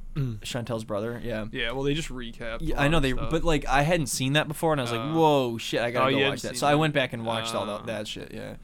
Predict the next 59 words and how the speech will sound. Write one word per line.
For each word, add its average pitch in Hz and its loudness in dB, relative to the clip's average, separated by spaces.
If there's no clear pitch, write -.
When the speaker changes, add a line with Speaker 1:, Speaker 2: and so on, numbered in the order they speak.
Speaker 2:
So 123 -4
Speaker 1:
yeah. 104 -2
Speaker 2:
I 120 0
still 120 -4
need 123 -2
to 117 -2
watch 110 -2
the - -8
Single 117 -6
Life 117 -2
'cause - -6
I 110 -2
had 110 -2
to 104 -2
do - -6
some 90 -6
recapping 101 -6
before 104 -4
that. 104 -2
Speaker 1:
Yeah, 135 -2
it 127 -6
seems 160 -4
Speaker 2:
Or 175 0
Speaker 1:
like 156 0
it 113 -2
could 107 -4
be 120 -8
Speaker 2:
refresh. 120 -8
Speaker 1:
pretty 117 -8
good. 120 -10
Speaker 2:
Yeah, 120 4
I, 113 0
I 123 -4
can't 156 -4
believe 127 -4
Ty - -6
Ray 98 -6
is 92 -6
on 73 -10
it. 82 -10
Speaker 1:
<laughs> 107 -10
Yeah. 120 -10
I 131 -8
mean, 135 -4
like 139 0
I 123 -4
said, 113 -12
it's 110 -16
just - -16
kinda 110 -18
sad. 110 -14
Speaker 2:
Yeah, 135 4
I - 2
mean, 139 2
I 131 0
figured 135 -2
it 87 -6
would 104 -6
be. 107 -4